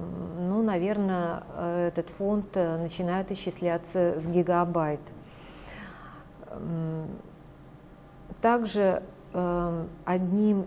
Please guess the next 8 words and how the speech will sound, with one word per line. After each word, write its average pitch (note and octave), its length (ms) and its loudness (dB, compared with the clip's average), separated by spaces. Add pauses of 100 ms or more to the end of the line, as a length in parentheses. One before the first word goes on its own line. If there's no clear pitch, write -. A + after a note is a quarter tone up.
из, G3 340 -2
э, F3 200 4
показателей, F#3+ 840 0
который F3+ 500 2
вызывал, F3+ 640 2
э, E3+ 420 0
наибольший, F3+ 920 2
э, D#3+ 400 -4